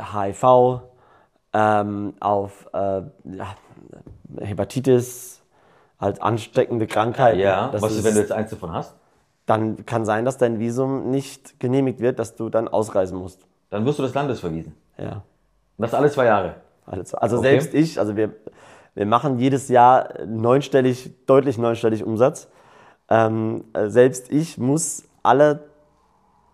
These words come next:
Speaker 1: zwei Jahre beweisen, dass ich noch wert bin, da drin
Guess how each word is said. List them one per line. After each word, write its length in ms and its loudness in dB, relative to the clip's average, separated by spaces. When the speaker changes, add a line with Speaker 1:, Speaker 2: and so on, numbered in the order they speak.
Speaker 1:
zwei 280 4
Jahre 300 4
beweisen, 540 -2
dass 160 0
ich 140 -10
noch 200 -4
wert 220 0
bin, 280 -6
da 140 0
drin 400 -8